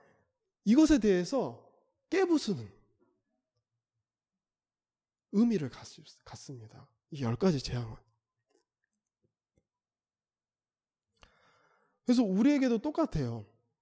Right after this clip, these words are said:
이 부분에 있어서 우리가 깨져야 할 부분이 뭐냐면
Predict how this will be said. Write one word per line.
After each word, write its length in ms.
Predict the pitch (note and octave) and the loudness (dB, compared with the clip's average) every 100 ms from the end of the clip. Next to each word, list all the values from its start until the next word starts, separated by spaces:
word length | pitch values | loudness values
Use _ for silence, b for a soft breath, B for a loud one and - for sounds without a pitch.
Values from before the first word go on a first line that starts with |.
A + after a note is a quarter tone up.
| _ - | _ -4
이 80 | E3+ | -2
부분에 300 | F3 F3+ C3 | 0 -2 -2
있어서 420 | A#2 A#2+ A#2 A2+ | -6 -8 -10 -4
우리가 260 | F#3 B3 B3 | 2 4 4
깨져야 320 | C#4+ D4+ C#4 | 2 0 2
할 140 | B3 A#3+ | 2 2
부분이 280 | G3+ G#3 | -2 -2
뭐냐면 640 | D#3+ C3 C#3 D#3+ G#3+ C3+ | -2 -6 -6 -4 -4 -6